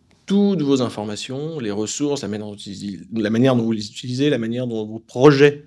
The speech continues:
euh, les utilisent. La question, c'est comment est-ce qu'on ressort ça sous forme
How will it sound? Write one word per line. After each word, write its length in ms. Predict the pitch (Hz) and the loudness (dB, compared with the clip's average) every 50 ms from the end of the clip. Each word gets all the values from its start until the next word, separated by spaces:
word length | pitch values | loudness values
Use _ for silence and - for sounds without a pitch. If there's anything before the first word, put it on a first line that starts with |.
| - - | -16 -12
euh, 120 | 113 104 110 113 | -10 -10 -8 -8
les 180 | 104 104 104 | -8 -8 -8
utilisent. 440 | 104 98 - 95 - 151 82 - - _ _ _ _ - - - - - _ _ _ _ - | -8 -10 -10 -10 -10 -10 -10 -12 -16 _ _ _ _ -20 -20 -20 -20 -20 _ _ _ _ -18
La 100 | - 98 | -18 -14
question, 320 | - 107 95 - 127 143 | -12 -12 -10 -8 -6 -6
c'est 140 | 143 139 - | -6 -6 -6
comment 240 | - 107 104 113 117 | -6 -4 -4 -4 -4
est-ce 100 | 113 - | -4 -6
qu'on 200 | - 110 104 - - | -8 -10 -10 -10 -14
ressort 460 | - 92 98 107 107 - 117 98 - | -12 -8 -6 -6 -4 -4 -6 -8 -6
ça 320 | - 117 123 131 143 147 | -4 -2 -2 -2 -2 -4
sous 200 | 139 - - 113 | -6 -8 -10 -12
forme 500 | - - - 113 117 127 139 147 151 156 | -12 -8 -2 0 2 2 2 0 -2 -6